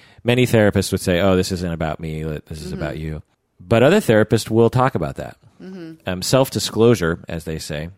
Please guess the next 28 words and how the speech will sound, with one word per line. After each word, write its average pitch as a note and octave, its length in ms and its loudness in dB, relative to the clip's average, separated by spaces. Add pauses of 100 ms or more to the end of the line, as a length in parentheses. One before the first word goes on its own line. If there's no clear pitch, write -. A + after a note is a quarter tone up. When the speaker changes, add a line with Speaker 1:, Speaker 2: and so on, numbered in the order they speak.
(280)
Speaker 1:
is G2 640 0
a F#2 460 0
powerful G#2+ 680 0
and F#2 140 -4
empirically G#2+ 520 0
proven F2+ 640 -2
effective F2 540 -4
tool F#2 340 0
if E2 180 -6
used G#2 260 -2
right D#2 280 -6 (420)
in F#2 160 -6
therapy. F#2+ 600 -2 (380)
And F2+ 220 -8
so, E2+ 480 -2 (380)
but A2 180 4
we G#2 120 0
have G2+ 160 2
to - 80 -14
be F2+ 80 -2
careful A#2+ 400 2
as D#2+ 140 -2
therapists E2+ 520 -4
about D#2 400 -6 (240)
how F2 160 -6
we D2+ 100 -6
do F#2 200 -4
that. C2 220 -10